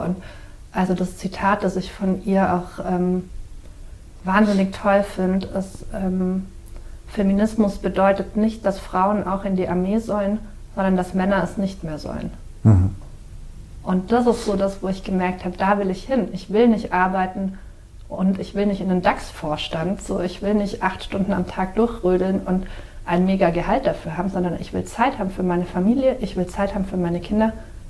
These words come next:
Speaker 1: ich will Zeit haben, diese wahnsinnig schöne Landschaft, in der wir hier leben, zu genießen,
Speaker 2: Mhm.
Speaker 1: schwimmen zu gehen, baden zu gehen, spazieren zu gehen. Dafür will ich Zeit haben und trotzdem will ich auch arbeiten und will auch kreativ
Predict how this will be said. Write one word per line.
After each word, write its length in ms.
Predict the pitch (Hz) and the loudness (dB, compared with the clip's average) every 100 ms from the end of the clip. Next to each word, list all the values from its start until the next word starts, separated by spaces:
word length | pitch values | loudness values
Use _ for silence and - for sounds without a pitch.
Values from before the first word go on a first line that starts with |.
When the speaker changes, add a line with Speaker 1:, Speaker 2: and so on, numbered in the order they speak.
| - | -10
Speaker 1:
ich 220 | 175 - | -10 -4
will 220 | 196 185 180 - - - | 0 2 0 -4 -14 -4
Zeit 300 | - 196 196 | 0 2 2
haben, 120 | 185 | 2
diese 420 | 190 185 180 170 - - - | 2 4 4 4 0 -14 -8
wahnsinnig 440 | 190 208 208 196 190 | 2 2 4 2 0
schöne 180 | 202 190 | -2 2
Landschaft, 440 | 185 262 240 190 | 2 2 0 -2
in 120 | 190 185 | 0 2
der 160 | 180 | 2
wir 60 | 190 | 2
hier 100 | 190 | 0
leben, 300 | 185 202 196 | 0 -2 -2
zu 120 | 208 | -4
genießen, 520 | 190 190 233 269 247 247 - | -2 2 2 2 -4 -6 2
Speaker 2:
Mhm. 320 | 117 87 92 - | 6 6 2 -4
Speaker 1:
schwimmen 420 | - 208 247 247 | -2 2 4 2
zu 140 | 240 220 | 0 0
gehen, 280 | 214 208 | 2 2
baden 300 | 208 190 220 | 2 0 0
zu 140 | 214 202 | -2 -4
gehen, 140 | 202 | -4
spazieren 460 | 190 190 - 226 220 | -4 -4 -4 2 2
zu 160 | 220 202 | 2 -4
gehen. 300 | 190 190 196 - - - - - - - - - - - | 0 0 0 -4 -14 -12 -12 -12 -10 -12 -12 -14 -14 -8
Dafür 380 | - 202 233 214 | 0 2 4 4
will 120 | 190 | 4
ich 160 | 185 - | 2 -2
Zeit 300 | 208 226 233 | 0 0 2
haben 140 | 214 202 | 0 2
und 240 | 190 190 | 2 0
trotzdem 520 | - 202 208 - 214 | 2 2 2 2 0
will 140 | 196 202 | 2 0
ich 140 | 185 | -2
auch 140 | 170 - | -6 0
arbeiten 600 | 190 240 165 165 165 190 | 2 4 2 0 -2 -2
und 180 | 190 190 | -2 -2
will 140 | 190 | -2
auch 120 | 175 | -2
kreativ 540 | - 180 175 - 240 | -6 -4 -4 -2 -4